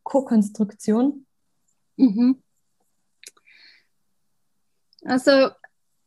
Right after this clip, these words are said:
Speaker 2: diese, es gibt eine, eine Studie, die epe-Studie, die hat, äh,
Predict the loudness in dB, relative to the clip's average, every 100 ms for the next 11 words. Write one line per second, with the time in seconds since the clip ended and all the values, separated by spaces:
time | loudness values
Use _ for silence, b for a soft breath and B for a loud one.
0 | _ _ _ _ _ _ _ _ _ _
1 | _ -4 -4 -2 2 4 4 4 2 0
2 | -4 _ _ _ _ _ _ _ _ _
3 | -10 -2 0 2 4 4 2 2 2 2
4 | 4 4 4 2 0 -2 -4 -2 -4 -2
5 | -4 -4 -2 -4 -6 b b b b b
6 | _ _ 0 2 2 2 0 -2 -4 -2
7 | -2 -4 -18 -12 -4 0 2 4 4 2